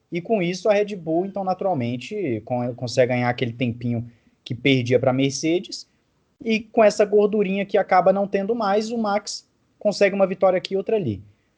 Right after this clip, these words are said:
Então é natural a gente ver no, em final de temporada a Red Bull, numa temporada normal, né, regular,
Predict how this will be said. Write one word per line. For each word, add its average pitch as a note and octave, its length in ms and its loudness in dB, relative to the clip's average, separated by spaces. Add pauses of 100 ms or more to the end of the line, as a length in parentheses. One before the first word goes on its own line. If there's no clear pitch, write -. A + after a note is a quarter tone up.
(340)
Então F3+ 240 4
é A3+ 40 6
natural G3+ 500 6
a D3 40 4
gente D3 240 -4
ver C3+ 240 -2
no, D3+ 200 -4
em B2+ 100 -2
final B2+ 280 -2
de B2+ 100 -10
temporada B2 460 2
a D3+ 40 4
Red D#3+ 200 0
Bull, C3+ 300 -2
numa C3+ 160 2
temporada A#2+ 420 2
normal, A#2 540 2
né, D3 120 0
regular, A2+ 560 -4